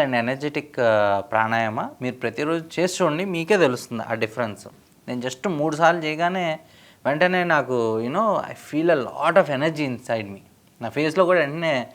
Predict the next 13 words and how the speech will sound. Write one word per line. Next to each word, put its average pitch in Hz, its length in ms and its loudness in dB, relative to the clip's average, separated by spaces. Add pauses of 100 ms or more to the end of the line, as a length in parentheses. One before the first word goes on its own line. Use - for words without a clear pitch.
(360)
తెలిసిపోతుంది 156 540 4 (120)
ఆ - 20 2
ఫేస్ 123 380 0 (100)
గ్లో 120 180 4 (180)
and, 110 180 -6
uh, 104 220 -4
like, 104 160 -10
you 113 80 -10
know, 147 140 -2
ఆ - 20 -4 (100)
స్మైల్ 113 300 -4
and 110 140 -8
everything 110 280 -12